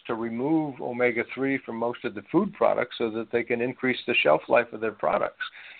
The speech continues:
Well, they've been very successful. Omega-three has been almost totally removed from the food supply.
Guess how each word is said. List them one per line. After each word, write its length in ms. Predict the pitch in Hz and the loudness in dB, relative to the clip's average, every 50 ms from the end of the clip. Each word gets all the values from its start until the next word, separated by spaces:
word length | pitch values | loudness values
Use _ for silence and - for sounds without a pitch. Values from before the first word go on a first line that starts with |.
| - _ _ _ | -20 _ _ _
Well, 80 | 127 117 | -4 -2
they've 180 | 127 131 131 | -2 0 0
been 140 | - 131 120 | 0 -2 2
very 260 | 117 123 123 120 117 - | 4 6 6 6 4 2
successful. 600 | - 113 - - 151 175 175 - - 113 101 98 101 | -4 -6 0 2 2 2 2 -2 -6 -6 -4 -4 -4
Omega-three 600 | 104 110 117 117 113 120 117 - 123 123 123 120 | -2 -2 -2 -2 -2 -2 -6 -4 -2 -2 0 0
has 100 | 110 110 | 0 0
been 140 | 113 110 | 2 6
almost 320 | 110 113 113 113 110 104 - - - | 6 6 6 6 4 2 0 -4 -2
totally 280 | - 135 127 123 117 110 | -2 0 0 2 0 0
removed 540 | 101 107 107 107 113 135 170 185 160 143 - | 0 0 0 2 4 6 6 6 4 0 -4
from 200 | - 113 104 107 | -6 -6 -4 -4
the 80 | 101 98 | -6 -6
food 260 | - - 151 185 180 - | 0 0 0 0 0 -2
supply. 520 | - 143 - - 104 101 98 - - 110 | -4 -6 -2 2 2 2 2 2 -2 -4